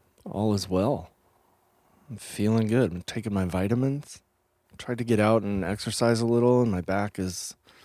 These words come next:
kinda iffy, but, uh, got to moving around a little bit and sleeping a little better. Just kinda,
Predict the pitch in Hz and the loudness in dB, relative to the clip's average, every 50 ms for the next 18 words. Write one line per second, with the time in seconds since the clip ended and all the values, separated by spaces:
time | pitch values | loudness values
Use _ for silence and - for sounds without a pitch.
0 | - - - - - - - - - _ _ _ _ _ _ _ _ _ _ _ | -20 -20 -20 -20 -20 -20 -20 -20 -20 _ _ _ _ _ _ _ _ _ _ _
1 | _ _ _ _ _ - - - 104 98 60 90 101 - - 139 143 - - - | _ _ _ _ _ -8 -4 -2 -2 0 0 0 0 0 0 -2 -2 -2 -8 -18
2 | - _ - - - - _ _ _ _ _ _ _ _ - 104 92 90 92 90 | -20 _ -20 -20 -20 -20 _ _ _ _ _ _ _ _ -4 -2 -2 0 0 0
3 | 87 85 82 82 - _ _ _ _ _ _ _ _ _ _ _ _ _ _ - | 0 -2 -4 -6 -10 _ _ _ _ _ _ _ _ _ _ _ _ _ _ -6
4 | 104 92 - 101 98 98 98 98 95 95 95 92 95 95 101 98 98 98 98 90 | -6 -4 -2 0 2 2 2 2 2 0 0 2 2 2 2 2 0 0 0 -2
5 | 101 101 110 117 - 101 95 87 90 - _ _ _ _ _ _ _ _ _ _ | -2 -2 -2 -4 -6 -10 -12 -12 -12 -16 _ _ _ _ _ _ _ _ _ _
6 | _ - - - - _ _ _ _ _ _ _ _ _ _ _ - - - - | _ -20 -20 -20 -20 _ _ _ _ _ _ _ _ _ _ _ -16 -14 -10 -6
7 | - 117 104 - 113 104 101 101 101 98 104 98 104 101 104 107 107 110 107 - | -4 -4 -2 -2 -2 0 0 0 0 0 0 0 0 0 2 0 0 -2 -4 -6
8 | - - _ _ - - - - - - 104 98 92 90 85 87 | -12 -20 _ _ -18 -16 -16 -16 -8 -6 -4 -2 -2 -4 -4 -8